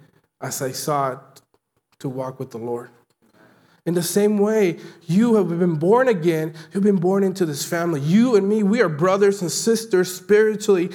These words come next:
in the Lord, and we have the same Father. And one day we will be in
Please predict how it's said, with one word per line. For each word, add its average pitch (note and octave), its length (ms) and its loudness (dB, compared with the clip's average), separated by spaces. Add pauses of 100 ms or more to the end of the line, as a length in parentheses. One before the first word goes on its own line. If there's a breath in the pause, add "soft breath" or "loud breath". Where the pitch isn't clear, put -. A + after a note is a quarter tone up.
(160 loud breath)
in F3+ 140 0
the D#3+ 100 2
Lord, F#3 240 2
and E3 80 -2
we F#3+ 120 2
have F3+ 180 -2
the E3 100 -2
same F3 280 -2
Father. D#3+ 500 -4 (760 soft breath)
And E3 160 0
one A3+ 220 4
day A3+ 200 6
we G3+ 100 0
will G#3 160 2
be G3+ 200 0
in F#3 160 0